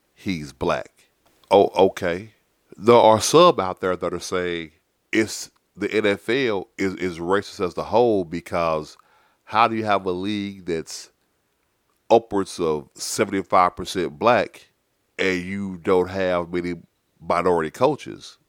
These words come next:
Let's play with that a little, a little bit. Let me ask that question another way. Instead of focusing on the league being so predominantly black and so few black head coaches,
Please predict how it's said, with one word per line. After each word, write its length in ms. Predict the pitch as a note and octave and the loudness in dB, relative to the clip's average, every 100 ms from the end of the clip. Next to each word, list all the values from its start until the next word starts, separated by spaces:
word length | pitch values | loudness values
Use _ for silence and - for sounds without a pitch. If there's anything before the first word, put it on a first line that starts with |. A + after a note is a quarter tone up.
| _ _ _ _ | _ _ _ _
Let's 360 | - A#2 D3+ C#3+ | -6 0 2 0
play 320 | - - C3 | -4 4 6
with 180 | F#2 - | 4 2
that 200 | D#2 - | -2 0
a 40 | |
little, 220 | D2+ D2+ D2+ | -2 -2 -4
a 80 | D#2 | -2
little 240 | D#2 D2+ | -2 -2
bit. 300 | C2+ C2+ - _ _ _ _ - | -4 -8 -10 _ _ _ _ -6
Let 360 | D#2+ A#2+ C#3+ | 2 4 4
me 140 | C3+ C3 | 0 0
ask 340 | G#2+ G2+ F#2+ | 0 0 -2
that 200 | G2 F#2+ | -4 -4
question 500 | - - D#2 - E2 E2+ F#2 | 0 0 0 -8 -14 -10 -8
another 340 | F#2+ G2+ C#2+ | -4 -2 -2
way. 360 | B1 G1+ - _ _ _ _ _ G#2 | -8 -10 -14 _ _ _ _ _ 2
Instead 260 | G#2 E3+ | 6 6
of 140 | E3 - | 6 4
focusing 460 | D3+ - - G#2+ | 2 2 -6 -2
on 340 | G2+ F#2+ F2+ - _ _ _ _ _ _ | 0 0 -2 -10 _ _ _ _ _ _
the 140 | F2 | -4
league 460 | F#2+ A#2 C3 A#2 F#2 | -2 0 -2 -2 -4
being 500 | G#2 G2+ F#2+ F2 D#2+ _ | -4 -2 -4 -6 -10 _
so 260 | - A2+ A2 | -6 -2 -2
predominantly 1000 | - F2 D#2 D2+ G2+ G#2+ A2 G2+ G2 F2 | -2 -4 -4 -2 2 2 2 -2 -4 -8
black 520 | D#2 G#2 E2 D2+ _ - | -4 0 0 -2 _ -12
and 100 | E2+ | -6
so 240 | A2 F#2+ | -2 -2
few 280 | - G#2 F#2 | -4 -8 -4
black 280 | F#2 E2+ - | -2 -4 -4
head 280 | F#2 D#2+ - | -6 -6 -2
coaches, 540 | G2+ A#2+ - D2 | 0 0 -4 -14